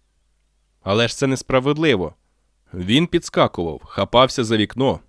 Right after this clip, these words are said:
і далі репетував. Кейті з Леонардом від'їхали у машині. Від'їхала до Парижа, до Афін, до Венеції і до Лондона наступної весни, і до Стокгольма влітку, і до Відня восени. «Кейті, вернись!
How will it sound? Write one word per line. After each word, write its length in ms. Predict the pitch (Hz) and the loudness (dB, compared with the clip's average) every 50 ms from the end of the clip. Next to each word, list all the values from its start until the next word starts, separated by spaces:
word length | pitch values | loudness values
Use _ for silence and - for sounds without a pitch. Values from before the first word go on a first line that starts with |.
| _ _ _ _ | _ _ _ _
і 140 | - 101 135 | -2 0 0
далі 280 | 139 143 151 151 151 151 | 4 6 6 6 6 4
репетував. 580 | 151 - 131 120 - 131 120 101 85 71 - - _ _ _ _ _ _ _ _ _ _ _ _ _ _ _ _ _ _ _ | 4 2 0 -2 0 0 0 0 0 -2 -6 -12 _ _ _ _ _ _ _ _ _ _ _ _ _ _ _ _ _ _ _
Кейті 400 | - 120 127 139 151 - 165 151 | 0 4 4 4 4 4 0 0
з 80 | 135 139 | 2 2
Леонардом 560 | 120 113 110 113 113 120 120 127 131 131 123 | 2 4 4 4 2 2 2 0 -2 -2 -2
від'їхали 480 | 117 98 90 92 95 - - 104 110 | -2 -2 -2 -4 -4 -4 -2 -2 0
у 60 | 110 107 | 0 0
машині. 540 | 107 107 - - - 90 76 69 - - _ _ _ _ _ _ _ _ - | -2 -2 -4 -4 -6 -6 -6 -8 -12 -16 _ _ _ _ _ _ _ _ -6
Від'їхала 600 | 85 101 110 104 98 123 143 131 - 139 135 131 | -2 -2 0 0 2 2 0 2 2 2 2 4
до 140 | 127 135 120 | 2 2 2
Парижа, 580 | - 131 131 143 143 123 101 85 85 76 - - _ | 2 2 2 4 2 2 0 -2 -4 -10 -12 -14 _
до 220 | 82 85 101 101 98 | -6 -2 -2 -2 -2
Афін, 400 | - - 110 123 127 104 92 87 | -2 -2 0 0 0 0 -2 -2
до 120 | 98 98 | -2 -2
Венеції 560 | 104 107 123 135 123 104 - - - 80 73 - | 0 2 2 2 2 0 -2 -8 -12 -12 -8 -6
і 80 | 104 101 | -2 2
до 140 | 113 123 | 4 4
Лондона 540 | 131 151 170 160 127 95 92 82 78 73 - - | 6 6 6 4 4 2 -2 -4 -6 -10 -14 -10
наступної 580 | 82 90 95 - - 107 104 - 107 104 101 98 | -10 -10 -8 -6 -6 -6 -6 -4 -2 -2 -2 -2
весни, 440 | 101 98 - - 101 80 - - _ _ _ _ _ _ | -2 -4 -6 -8 -12 -14 -14 -16 _ _ _ _ _ _
і 160 | - 98 120 | -4 -4 -2
до 160 | 135 156 165 | 0 0 0
Стокгольма 760 | 160 - - - 185 175 135 107 113 110 107 101 95 95 101 | 0 0 -2 -2 -2 -2 -2 0 2 2 2 2 2 0 -2
влітку, 500 | 98 101 95 92 90 - - - 85 82 - _ _ _ _ _ _ _ | -4 -4 -4 -6 -6 -8 -10 -14 -16 -16 -16 _ _ _ _ _ _ _
і 120 | - 101 101 | -6 -4 -2
до 180 | 98 110 104 | 0 0 0
Відня 340 | 104 131 143 117 95 92 87 | 2 2 0 0 -2 -6 -8
восени. 500 | 85 90 - - - 95 92 85 80 78 - _ _ _ _ _ _ _ _ _ _ _ _ _ _ _ _ _ _ _ _ _ _ | -6 -8 -8 -8 -6 -6 -6 -8 -10 -12 -18 _ _ _ _ _ _ _ _ _ _ _ _ _ _ _ _ _ _ _ _ _ _
«Кейті, 460 | - 120 113 107 104 95 - 107 107 | -2 0 2 2 0 0 -2 0 2
вернись! 640 | 110 120 120 123 127 127 110 95 90 - - - - | 4 4 4 4 2 2 0 0 -2 -6 -10 -14 -16